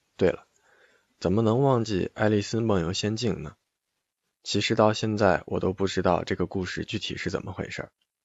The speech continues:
我喜欢这个故事的唯一理由是它曾经感动过某个男人，而这个男人曾经感动过我。你能想象吗？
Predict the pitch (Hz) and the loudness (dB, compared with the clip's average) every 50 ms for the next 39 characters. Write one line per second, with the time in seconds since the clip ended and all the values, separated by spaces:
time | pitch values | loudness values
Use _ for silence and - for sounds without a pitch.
0 | _ _ _ _ _ _ _ _ _ _ - 90 110 113 - 92 90 - 104 98 | _ _ _ _ _ _ _ _ _ _ 0 2 2 2 0 -2 -2 0 0 2
1 | 117 107 101 - - 113 104 - - - 82 76 85 85 90 98 104 107 101 95 | 4 4 4 4 2 0 0 0 0 0 0 2 2 2 2 2 2 2 2 0
2 | 85 - - - - - - - _ _ _ - - - 101 - 101 101 92 95 | 0 0 0 0 0 -2 -4 -8 _ _ _ -12 -10 -8 -8 -4 -2 0 2 2
3 | 90 - - - 82 87 87 95 95 95 - - - 90 92 95 92 87 85 82 | 0 -2 -4 -6 -6 -4 -2 -2 0 0 -2 -4 -2 -2 -2 0 0 0 -2 -2
4 | - - - - 95 85 - - 87 87 80 - - _ _ _ _ _ _ _ | -4 -8 -8 -6 -6 -6 -4 -4 -4 -6 -6 -8 -10 _ _ _ _ _ _ _
5 | _ _ _ _ _ - - 90 123 - 147 147 131 110 101 90 98 104 95 92 | _ _ _ _ _ -2 0 0 2 4 4 4 4 4 4 4 4 4 4 2
6 | 92 87 - - - - 85 90 104 110 - 80 - - 98 98 104 101 101 90 | 2 0 -2 -6 -4 -4 -2 -2 -2 -2 -2 -2 -2 -2 -2 0 0 0 0 -2
7 | - - _ _ _ _ _ _ _ _ _ _ _ _ _ _ - 92 95 87 | -4 -8 _ _ _ _ _ _ _ _ _ _ _ _ _ _ -4 -2 0 0
8 | 87 90 95 - 71 65 90 95 82 80 85 - - | 0 0 -2 -4 -6 -6 -4 -4 -4 -4 -4 -6 -10